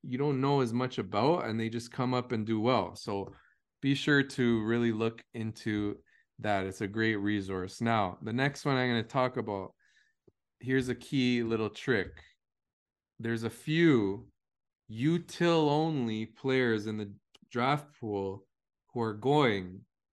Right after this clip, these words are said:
to be eligible at catcher after ten games. The first one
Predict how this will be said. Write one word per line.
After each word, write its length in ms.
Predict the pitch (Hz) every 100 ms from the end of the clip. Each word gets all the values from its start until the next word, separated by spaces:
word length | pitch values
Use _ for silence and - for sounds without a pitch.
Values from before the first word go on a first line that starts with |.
| -
to 80 |
be 140 | 110 110
eligible 600 | 113 113 101 107 98 98
at 140 | 92
catcher 720 | - 123 113 117 - 64 - _ _
after 300 | 113 104 110
ten 360 | 95 131 107 101
games. 580 | 98 95 85 110 - - _ _ _ _ _ _ _ _ _ _
The 80 | 113
first 380 | 139 165 170 -
one 420 | 110 104 107